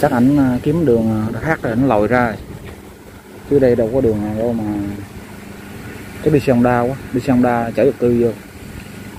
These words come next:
Mình giúp, à, hết khả năng mình thôi. Thôi,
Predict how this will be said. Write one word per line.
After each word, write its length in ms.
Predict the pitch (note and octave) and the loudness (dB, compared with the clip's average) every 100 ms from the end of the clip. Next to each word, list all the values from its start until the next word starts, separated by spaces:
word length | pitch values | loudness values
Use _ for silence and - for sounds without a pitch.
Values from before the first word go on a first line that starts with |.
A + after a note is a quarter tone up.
| - - - - - A2+ | -18 -18 -18 -16 -4 0
Mình 180 | G#2+ | 2
giúp, 120 | G#2+ D#3+ | 2 2
à, 80 | A#2+ | 0
hết 280 | A2 A2 D#3 | -2 -2 -2
khả 140 | - | 2
năng 180 | C3+ C3 | 4 4
mình 100 | B2 A2 | 4 2
thôi. 160 | B2 C3 - - - - - - - - - - - - - - - - - - - - - - - - - - - - - - - - | -2 -4 -10 -16 -16 -16 -14 -12 -12 -12 -10 -6 -6 -6 -8 -8 -8 -10 -12 -14 -12 -12 -14 -20 -20 -20 -20 -20 -20 -20 -20 -20 -18 -18
Thôi, 420 | - B2+ A#2 A2+ | -6 -2 0 0